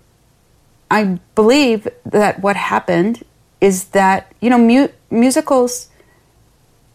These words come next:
you know, we, I think we, what we made is very different from the book.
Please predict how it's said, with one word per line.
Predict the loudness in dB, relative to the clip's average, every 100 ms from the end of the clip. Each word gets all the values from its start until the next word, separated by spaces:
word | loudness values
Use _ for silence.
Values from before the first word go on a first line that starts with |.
| _ _ _ _ -20 _ _ _ _ _ _ _ _ _
you | 0
know, | 0
we, | 0 -2 -8 -6
I | -2
think | -2 0
we, | 0 0 -2 _ _ _ _ -20 _ _ _ _ _
what | -2 0 0
we | 0
made | 2 2 2 0 -6 _ _ _ _ _ _ _
is | -2 0 -6 -10 _ -4
very | 0 2 2
different | 0 -4 -6
from | -2 -2
the |
book. | 0 -4 -6 -16